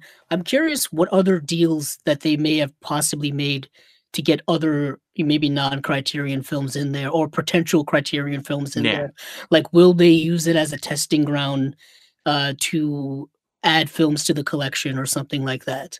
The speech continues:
Speaker 2: Yeah, yeah.
Speaker 1: Um, another thing that came out through Criterion this week, there was a little behind the scenes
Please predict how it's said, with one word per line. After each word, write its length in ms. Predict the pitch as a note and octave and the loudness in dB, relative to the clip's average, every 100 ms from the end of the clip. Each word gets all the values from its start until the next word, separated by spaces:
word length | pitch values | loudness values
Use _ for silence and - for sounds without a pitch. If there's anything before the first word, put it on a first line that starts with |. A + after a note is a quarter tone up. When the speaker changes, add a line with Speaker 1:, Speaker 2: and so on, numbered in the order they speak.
| - | -10
Speaker 2:
Yeah, 380 | A#2 A2+ G#2+ F#2+ | -2 2 2 0
yeah. 240 | G#2 F#2+ - | -4 -8 0
Speaker 1:
Um, 280 | E3 D3+ F3 | 4 4 6
another 400 | F3 E3 A#3 B3+ | 8 8 8 6
thing 180 | G#3+ F#3 | 6 6
that 140 | D#3 | 4
came 260 | D#3 D#3+ D3+ | 4 4 4
out 260 | D3 C#3 - | 2 -2 -6
through 220 | - D#3 | -6 -4
Criterion 600 | D3+ D#3+ C#3+ - D3 C#3+ | 0 0 0 -4 -6 -4
this 180 | C#3+ C#3 | -4 -4
week, 160 | D3+ C#3 | -4 -2
there 160 | D3+ D3+ | -2 -2
was 120 | C#3+ | -2
a 40 | |
little 420 | C#3+ A3 G3+ D#3+ - _ _ _ - D3+ | 2 4 4 2 -2 _ _ _ -18 -2
behind 440 | D3+ - D#3+ D3+ | 0 2 0 0
the 80 | D3 | 0
scenes 580 | - D3 D3 C#3+ C3+ | 0 0 0 0 -4